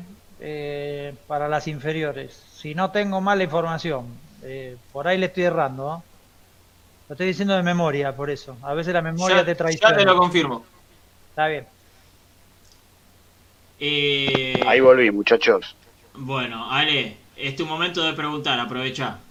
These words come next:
Speaker 4: Bueno, otra vez quedé en la misma porque se me tildó todo y no, no le <laughs> llegué a entender a ninguno. Eh, pero si hablaban del cambio de posiciones, palabras nuevas, yo estoy con Edu, ¿eh?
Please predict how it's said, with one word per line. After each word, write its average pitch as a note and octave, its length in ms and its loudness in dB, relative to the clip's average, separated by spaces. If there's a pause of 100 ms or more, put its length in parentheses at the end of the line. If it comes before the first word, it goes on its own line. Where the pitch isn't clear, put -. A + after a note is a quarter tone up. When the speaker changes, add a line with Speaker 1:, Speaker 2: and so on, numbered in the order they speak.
(1800)
Speaker 4:
Bueno, A#2+ 260 8
otra C3 340 12
vez C#3 160 12
quedé A2 160 10
en A#2+ 60 6
la A#2 100 12
misma C#3 340 8
porque F#2 560 4 (100)
se G2 80 6
me G2+ 140 4
tildó A2+ 400 8
todo B2 440 12
y G2 120 8
no, F#2+ 440 6
no G2 120 4
le G#2+ 100 10
<laughs> - 320 10
llegué A2+ 140 8
a G#2 40 10
entender G#2+ 280 6
a G#2 60 8
ninguno. G#2+ 400 6 (600)
Eh, G#2 280 4
pero G#2 160 4
si G#2+ 140 4
hablaban C3 400 12
del G#2+ 440 6
cambio B2 240 6
de A2 80 8
posiciones, A2+ 680 6
palabras G#2+ 440 6
nuevas, A2 600 0
yo A#2 140 -2
estoy A2+ 140 -2
con G#2 140 4
Edu, F#2 360 4
¿eh? F#2+ 140 -2